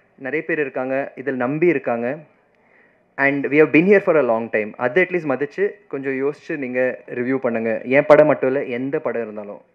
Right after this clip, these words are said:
அந்த மாதிரி பாருங்க, நான், நான் சொல்றேன். அதை மட்டும் வேண்டிக்கிறேன். So, thank you so much. அஹ், இங்க வந்ததுக்கு ரொம்ப thanks. I hope trailer and you really liked it. I really loved everything. If I, did I forget anybody? Uh, oh,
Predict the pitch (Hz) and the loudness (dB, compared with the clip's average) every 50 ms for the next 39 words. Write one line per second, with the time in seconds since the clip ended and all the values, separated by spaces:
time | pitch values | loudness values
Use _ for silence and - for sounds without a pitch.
0 | _ _ - 120 123 131 135 139 143 143 - 120 113 117 117 123 123 117 113 110 | _ _ -16 -14 -12 -10 -8 -8 -8 -8 -8 -8 -8 -8 -8 -10 -10 -10 -10 -12
1 | 107 - - - - 113 110 104 101 104 - - 104 95 92 104 90 - 110 104 | -12 -14 -16 -18 -18 -18 -16 -16 -16 -16 -16 -16 -16 -14 -14 -16 -16 -16 -16 -16
2 | 110 117 107 113 104 104 104 98 95 104 101 - _ _ _ _ _ - - _ | -16 -14 -14 -14 -14 -14 -16 -18 -20 -20 -20 -20 _ _ _ _ _ -20 -20 _
3 | _ _ - 143 139 139 135 131 127 123 127 135 - _ - _ - 147 151 160 | _ _ -4 -2 0 0 0 0 -2 -4 -6 -10 -18 _ -20 _ 0 0 2 4
4 | 202 208 190 - 180 175 185 180 - - - - 135 131 123 120 120 113 113 123 | 4 2 2 2 2 2 2 0 -2 -4 -8 -4 -2 0 2 2 0 0 -2 -2
5 | 127 123 120 120 127 127 139 131 135 123 120 127 139 - 135 135 143 147 - 143 | -2 -2 -2 -2 -4 -4 -4 -2 -2 -2 -2 -2 -2 0 0 -2 -2 -2 -2 -2
6 | 131 123 127 135 143 143 - - 131 123 123 131 135 135 135 131 131 127 - 131 | -2 0 0 -2 -2 -2 -4 -4 -4 -2 0 0 -2 -2 -4 -6 -8 -10 -12 -12
7 | 127 123 123 120 120 131 127 120 117 113 _ - 143 147 - - 120 120 117 120 | -12 -10 -10 -10 -10 -8 -8 -8 -8 -10 _ -8 -8 -8 -8 -10 -10 -8 -8 -6
8 | 123 131 135 127 127 131 127 117 117 120 135 135 - 143 160 160 - - - - | -6 -6 -4 -4 -2 -2 -2 -2 -2 -2 -4 -4 -4 -4 -6 -6 -10 -18 -20 -14
9 | - - 127 - 151 147 143 131 139 139 160 160 - 139 120 143 147 147 147 143 | -10 -6 0 4 4 4 6 6 6 6 6 6 4 4 4 6 4 4 4 2
10 | 147 135 135 131 127 131 143 135 - - - - - - - 127 127 127 127 131 | 2 0 0 0 0 -2 -4 -8 -10 -14 -18 -20 -14 -6 0 2 4 4 4 4
11 | 127 123 123 - - 165 190 208 220 208 180 135 113 | 4 2 2 0 2 8 10 12 12 12 12 12 10